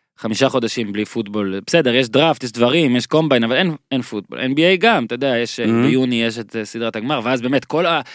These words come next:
Speaker 1: יש דברים, פרי אייג'נט, הכל, אבל אתה לא רואה אן בי איי, אתה לא רואה את הכדורסל
Speaker 2: נכון.
Speaker 1: עד, אה, אוקטובר, נובמבר, יש לך זמן להתגעגע.
Speaker 2: עכשיו בוא נשאל אותך שאלה ש-,
Speaker 1: כדורגל
Speaker 2: ש-,
Speaker 1: זה חודש,
Speaker 2: נשאל
Speaker 1: וגם
Speaker 2: אותך
Speaker 1: בחודש יש כדורגל.
Speaker 2: נשאל אותך שאלה כזאת.
Speaker 1: Mhm.
Speaker 2: מה האלמנט המרכזי באהדה שלך לכדורגל?
Speaker 1: אני משער ש-,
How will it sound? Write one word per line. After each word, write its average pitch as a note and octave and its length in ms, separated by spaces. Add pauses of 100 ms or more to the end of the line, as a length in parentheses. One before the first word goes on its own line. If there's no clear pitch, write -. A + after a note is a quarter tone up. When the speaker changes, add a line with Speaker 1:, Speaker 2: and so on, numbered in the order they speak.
(240)
Speaker 1:
יש C#3 120
דברים, C3+ 480
פרי D3 220
אייג'נט, C#3+ 240
הכל, C#3+ 160
אבל A#2 160
אתה A2+ 160
לא C#3+ 200
רואה E3+ 560
אן C#3+ 120
בי C#3 60
איי, B2+ 40
אתה A#2 100
לא B2+ 100
רואה E3+ 260
את F3 100
הכדורסל C3+ 460
Speaker 2:
נכון. D3+ 140
Speaker 1:
עד, C3+ 180
אה, C3 80
אוקטובר, C3 340
נובמבר, A2 520
יש A2+ 80
לך C#3+ 60
זמן C3 260
להתגעגע. A#2+ 380
Speaker 2:
עכשיו A#2 180
בוא B2+ 140
נשאל D3+ 160
אותך D3 100
שאלה B2+ 100
ש-, B2+ 60
Speaker 1:
כדורגל D3+ 360
Speaker 2:
ש-, C#3 120
Speaker 1:
זה D3 120
חודש, A3 420
Speaker 2:
נשאל F3+ 140
Speaker 1:
וגם - 120
Speaker 2:
אותך - 120
Speaker 1:
בחודש C#4 280
יש C#4 120
כדורגל. B2 300
Speaker 2:
נשאל A#2 140
אותך - 200
שאלה A2 200
כזאת. C3 520 (140)
Speaker 1:
Mhm. - 20 (360)
Speaker 2:
מה C3+ 240
האלמנט C#3+ 460
המרכזי C3+ 640 (320)
באהדה A2 560
שלך - 160
לכדורגל? G#2 720 (760)
Speaker 1:
אני G#2 80
משער G#2 360
ש-, - 140